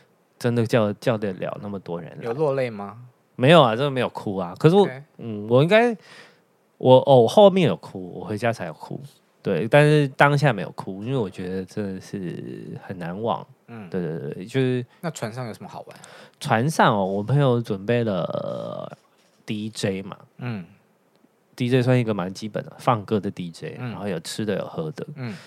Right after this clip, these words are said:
Speaker 1: 然后，哦，我们有调戏D J耶，因为D J是一个小鲜肉，然后他是有
Speaker 2: 我看到你的限动了。
Speaker 1: <laughs> 可是，哎，呃，能、呃，
Speaker 2: 你干嘛结巴？
Speaker 1: 就是，但你看到的是能放出来的，不能放出来的。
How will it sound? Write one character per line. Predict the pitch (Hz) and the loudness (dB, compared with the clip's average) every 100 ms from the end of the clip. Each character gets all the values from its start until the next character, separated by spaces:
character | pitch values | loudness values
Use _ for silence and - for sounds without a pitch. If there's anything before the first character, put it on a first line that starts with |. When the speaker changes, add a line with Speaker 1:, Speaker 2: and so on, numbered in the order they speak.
| - _ | -20 _
Speaker 1:
然 | 73 | -10
后， | 80 101 110 104 92 73 69 - | -10 -4 -2 -2 -2 -4 -8 -12
哦， | - 120 | -6 -4
我 | |
们 | 110 104 | -4 -4
有 | |
调 | 101 110 107 | -4 -4 -8
戏 | - 120 | -6 -8
D | - 107 | -8 -12
J | 101 95 95 | -8 -6 -6
耶， | 90 - _ _ _ | -6 -10 _ _ _
因 | - 135 | -6 -2
为 | 139 | 0
D | 127 | 0
J | 123 | -2
是 | 117 120 | -2 -2
一 | |
个 | 104 | -4
小 | - - | -6 -8
鲜 | - 98 | -8 -8
肉， | 104 104 - 139 - - | -6 -6 -6 -8 -18 -12
然 | 104 | -6
后 | 104 | -4
他 | 110 113 | -2 -4
是 | 123 | -4
有 | 110 | -2
Speaker 2:
我 | 95 | -2
看 | - 139 | -2 -2
到 | 131 | 0
你 | 120 | -2
的 | 95 | -6
限 | - 110 98 | -8 -8 -8
动 | - | -4
了。 | 131 - 117 - | -2 0 -2 -2
Speaker 1:
<laughs> | 202 160 | 0 4
可 | 185 160 | 6 6
是， | 175 165 - | 4 -2 0
哎， | 180 147 143 - - | 6 6 6 0 -8
呃， | 139 143 - 156 _ | -6 -6 -8 -20 _
能、 | 143 139 143 143 - - | -2 2 2 0 -14 -16
呃， | 135 135 139 - _ | -14 -12 -12 -14 _
Speaker 2:
你 | 175 180 | -2 0
干 | 202 269 | 4 6
嘛 | 233 | 6
结 | 226 220 | 6 2
巴？ | 247 254 190 | 6 6 6
Speaker 1:
就 | - 208 | 6 6
是， | 185 196 180 - - _ _ - | 8 6 4 -4 -14 _ _ -2
但 | - 165 - | 4 4 2
你 | - 120 | -4 2
看 | 170 | 4
到 | 175 160 | 6 6
的 | 139 | 6
是 | 151 | 2
能 | 107 110 | 0 2
放 | 131 110 | 2 2
出 | - - | -6 -6
来 | 107 | -4
的， | - - | -6 -4
不 | 160 | 0
能 | 156 120 | 2 2
放 | 147 135 | 2 0
出 | 127 | 0
来 | 113 92 | -2 -2
的。 | 50 | -8